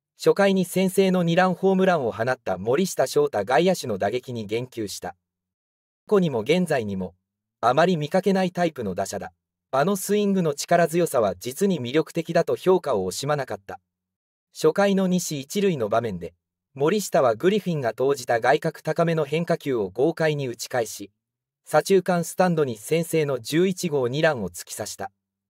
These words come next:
谷氏は後半戦に入ってからの彼の好調について甘く入ってきたボールを確実に捉えている打席が目立つ。前半戦に比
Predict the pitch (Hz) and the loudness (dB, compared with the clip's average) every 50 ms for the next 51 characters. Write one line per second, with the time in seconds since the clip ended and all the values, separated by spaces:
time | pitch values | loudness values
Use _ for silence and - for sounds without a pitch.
0 | _ _ _ _ _ - 190 208 214 196 185 - 156 127 110 - - - 180 196 | _ _ _ _ _ 0 0 2 2 0 0 0 0 0 0 0 2 4 4 6
1 | 185 202 202 190 190 208 196 190 190 185 165 185 196 180 - - 151 - - 135 | 6 4 0 0 2 2 2 2 2 2 2 2 2 0 0 -2 -4 -2 0 0
2 | 131 120 110 98 - - 175 185 170 135 107 - - 139 160 160 - 160 156 160 | 0 0 -2 -2 0 2 2 2 2 0 -2 -2 -2 -2 0 0 0 0 0 0
3 | 160 151 - - 156 139 127 - 98 98 110 135 180 175 - 156 135 156 156 151 | -2 -4 -6 -6 -6 -6 -4 -2 -2 0 0 2 0 0 0 0 0 0 0 0
4 | _ - 135 - - 127 113 101 110 117 127 131 135 127 120 113 - 127 127 - | _ -4 -4 -2 0 0 0 2 2 2 2 2 2 0 0 -2 -4 -6 -4 -2
5 | 175 170 185 - 180 175 170 - - 165 170 175 165 156 - 113 107 98 101 98 | -2 -2 -2 -2 0 0 0 0 2 4 4 4 4 2 0 -2 -4 -2 -2 -2
6 | 98 98 - 120 113 - 117 110 104 95 95 95 98 95 - - - _ _ _ | -2 -2 -2 -4 -6 -6 -4 -4 -4 -2 -2 -4 -6 -8 -10 -14 -20 _ _ _
7 | _ _ _ _ _ - 131 151 185 202 190 202 208 196 185 - 196 190 185 185 | _ _ _ _ _ -4 0 0 2 2 2 0 0 -2 0 0 0 0 2 0
8 | 185 - 180 | 0 0 2